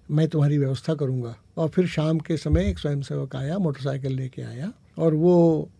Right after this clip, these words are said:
हमें अपने पीछे बिठा कर ले गया और महाराष्ट्र ट्रांसपोर्ट की बस में बिठा दिया।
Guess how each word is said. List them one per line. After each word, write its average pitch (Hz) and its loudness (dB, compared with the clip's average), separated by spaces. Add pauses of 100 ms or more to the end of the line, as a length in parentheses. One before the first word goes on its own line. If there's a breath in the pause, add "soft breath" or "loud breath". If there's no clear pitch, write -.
(140)
हमें 165 4
अपने 160 -2
पीछे 160 -2
बिठा 139 -2
कर 147 -6
ले 135 -2
गया 202 -2 (340)
और 151 2
महाराष्ट्र 151 2
ट्रांसपोर्ट 151 -2
की 156 0
बस 143 0
में 156 2
बिठा 143 -2
दिया। 170 -4